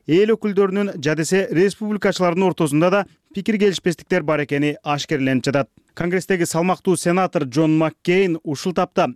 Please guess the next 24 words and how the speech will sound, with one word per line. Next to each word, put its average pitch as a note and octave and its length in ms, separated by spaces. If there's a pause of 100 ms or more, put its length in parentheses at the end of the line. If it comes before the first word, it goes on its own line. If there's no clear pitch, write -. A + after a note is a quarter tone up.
А D3 220
К - 60
Ш F#3 260
Орусия F#3 540
мамилесин F3+ 440
жумшак D#3+ 300
жагына F3 320
өзгөртүү E3+ 560
коркунучтуу F3+ 680
экенин F#3+ 240
айтат. E3+ 260 (480)
Бери D#3 320
дегенде A3 300
эле E3+ 160
бул F#3+ 400
Путиндин G#3 720
Сирия G3+ 400
элин G3+ 240
бөлүп F#3+ 240
жаруу F#3+ 220
аракетине F#3 420
кошулуу F3+ 560
болуп G3+ 280
эсептелет, D#3+ 500